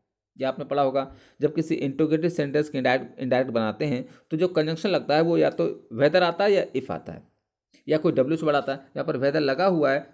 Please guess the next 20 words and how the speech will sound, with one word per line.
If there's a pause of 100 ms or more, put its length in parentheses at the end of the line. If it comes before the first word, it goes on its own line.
तो
that
नहीं
आएगा,
that
कभी
नहीं
आता,
आंसर (220)
बी,
बैट। (1160)
Forty-five, (420)
you
should
do (680)
like
your
grandfather। (140)
याद
रखिएगा,